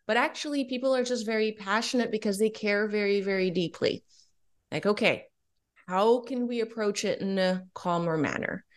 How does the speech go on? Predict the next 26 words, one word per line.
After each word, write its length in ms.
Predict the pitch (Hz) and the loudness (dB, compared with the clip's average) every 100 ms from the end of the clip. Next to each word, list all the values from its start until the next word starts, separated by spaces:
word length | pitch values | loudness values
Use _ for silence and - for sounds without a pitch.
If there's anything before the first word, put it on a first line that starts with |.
| _ _ _ | _ _ _
And, 400 | 175 170 175 180 | 4 4 2 0
uh, 360 | 180 180 180 | 2 2 0
just 420 | 165 175 214 - - _ _ _ 160 | 2 2 2 -2 -10 _ _ _ -4
doing 320 | 170 240 220 | 2 2 2
that, 300 | 185 208 165 | 2 -2 0
I, 260 | 175 170 - | 0 0 2
I 140 | 180 208 | 0 2
have 220 | 220 214 | 0 -2
seen 440 | - - 202 190 | -4 -2 0 2
it 180 | 170 - | 0 0
work 400 | 147 147 - - - - | 0 0 0 -10 -12 -2
many, 480 | 180 214 196 185 | 2 4 2 0
many 260 | 175 170 165 | 0 0 -2
times. 460 | 156 151 135 127 - | -2 0 0 0 -2
And 240 | - 170 | -2 0
now 300 | 175 202 190 | 0 0 0
I'm 160 | - 214 | 0 -2
not, 140 | 247 - _ - | -4 -8 _ -8
it's 160 | - | 0
not 180 | 247 240 | 2 2
fun. 520 | - 160 147 139 190 - | -4 0 2 2 -2 -2
It's 220 | 214 - | -2 2
never 200 | 339 294 | 0 0
fun 600 | - - 87 - - 427 | -2 -2 0 2 0 -2
<laughs> 60 | - | 2
to, 240 | 262 262 | 2 2